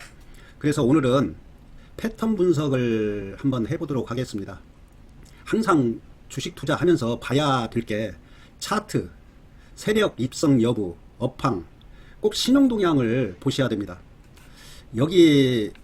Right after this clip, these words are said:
파워넷을 보시면 이게 올 초입니다. 정배열에다가, 어, 재료가,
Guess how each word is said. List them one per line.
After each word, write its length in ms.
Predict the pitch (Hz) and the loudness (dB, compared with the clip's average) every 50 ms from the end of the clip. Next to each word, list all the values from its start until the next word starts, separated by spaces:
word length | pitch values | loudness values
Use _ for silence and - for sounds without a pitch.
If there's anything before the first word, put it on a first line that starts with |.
| - - | -20 -18
파워넷을 680 | - - - 233 269 277 269 233 202 - 147 127 117 117 | -10 -4 0 2 2 2 2 2 0 -2 -2 -2 -2 -2
보시면 580 | - 131 - - 131 117 107 120 131 104 85 - - - - - - - - - - - - - - - - - - - - - | -4 -4 -2 0 0 0 0 0 -2 -4 -4 -8 -14 -20 -20 -20 -20 -20 -20 -20 -20 -20 -20 -20 -20 -20 -20 -20 -20 -20 -18 -8
이게 240 | - 127 139 151 143 | -6 -2 0 2 4
올 260 | 131 113 139 170 160 | 4 6 8 6 6
초입니다. 480 | - - - 247 226 214 180 123 107 - - - - - - - - - - - - - - - | 6 2 -2 -2 0 0 0 -2 -2 -6 -10 -18 -20 -20 -20 -20 -20 -20 -20 -20 -20 -20 -16 -6
정배열에다가, 960 | - - 131 170 196 190 190 190 175 156 139 117 113 104 117 135 113 87 - - - - - - - - - - - - - - - - - | 0 4 4 4 6 4 4 4 4 4 2 2 0 0 0 -2 -2 -4 -6 -12 -20 -20 -20 -20 -20 -20 -20 -20 -20 -20 -20 -20 -20 -20 -20
어, 140 | 95 95 - | -18 -16 -10
재료가, 580 | - - 151 170 196 170 143 127 143 110 - - | -2 2 4 4 4 4 4 2 0 0 -2 -8